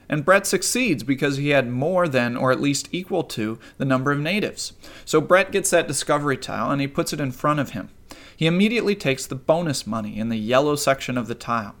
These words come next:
Now there's a reddish orange section with a helmet. Ignore that for now. At the end of the game,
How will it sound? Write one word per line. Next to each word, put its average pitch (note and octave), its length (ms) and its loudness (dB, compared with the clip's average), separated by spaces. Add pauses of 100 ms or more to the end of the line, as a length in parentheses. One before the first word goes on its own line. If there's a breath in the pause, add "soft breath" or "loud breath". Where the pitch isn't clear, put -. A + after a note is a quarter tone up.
(240 loud breath)
Now C3 120 0
there's C#3 160 2
a C3 80 6
reddish C#3 560 2
orange C#3 420 0
section G#2+ 480 -4 (240 loud breath)
with A#2 140 -4
a A2+ 40 0
helmet. C#3 440 0
Ignore C#3 320 0
that C#3 200 0
for A#2 140 -6
now. G#2 240 -6 (800 loud breath)
At C3 100 0
the C#3+ 120 0
end F3+ 180 2
of G#3+ 80 0
the A3 80 0
game, A#2+ 400 2